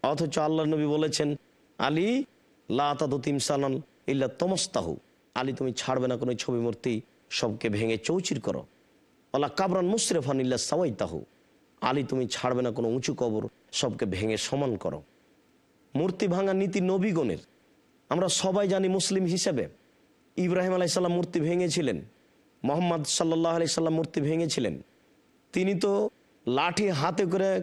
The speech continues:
কাবা ঘরে ঢুকে বলেছিলেন, "জাল হক, এসেছে সত্য, ওয়াজাহাকাল বাতিল, চলে গেছে মিথ্যে, ইন্নাল বাতিলা, নিশ্চয় মিথ্যে, কানা জাহুকা, চিরদিন মিথ্যে।"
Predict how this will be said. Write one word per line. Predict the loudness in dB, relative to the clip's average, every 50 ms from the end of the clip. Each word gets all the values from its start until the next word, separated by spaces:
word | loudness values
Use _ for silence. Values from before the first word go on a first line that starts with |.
| -2 -2
কাবা | 0 0 2 2 2
ঘরে | 2 2 2 2
ঢুকে | 0 0 0 0 0
বলেছিলেন, | 2 2 0 0 0 0 0 0 0 -2 -4 _ _ _ _ _ -4
"জাল | -2 0 2 2 2 2 2
হক, | 2 0 0 -2 -6 -12 -20 -20 _ _ _ _ _ _ _ _ _ _ -2
এসেছে | -2 0 0 -2 -2 -2 -2
সত্য, | -2 -2 -2 -4 -4 -8 -4 -4 -2
ওয়াজাহাকাল | -2 -4 -6 _ _ _ _ _ -2 0 0 0 0 -2 -2 0 0 0 0
বাতিল, | 0 0 0 0 0 0 0 0 0 0 -2 -6 _ _ _ _ _ _ _ _
চলে | 0 0 2 2 2
গেছে | 2 0 0 0 0
মিথ্যে, | 0 0 -2 -6 -4 -4 -2 -2 -4 -6 _ _ _ _ _ _ -2
ইন্নাল | 0 2 2 2 2 0 0
বাতিলা, | 0 0 0 0 0 -2 -2 -4 -4 -6 -10 -16 _ _ _ _ _
নিশ্চয় | -2 0 0 -2 0 0 0 2 2
মিথ্যে, | 2 0 0 -2 -8 -6 -4 -4 -4 -4 -8 _ _ _ _ _ _ -4
কানা | -2 0 0 2 0 0
জাহুকা, | 0 0 -2 0 0 0 -2 -2 -2 -2 -2 -2 -6 _ _ _ _ _ _ _ _
চিরদিন | -2 0 2 2 0 0 -2 -2 -2 0 0 2 2 2 2
মিথ্যে।" | 2 0 -2 -4 -6 -6 -4 -4 -4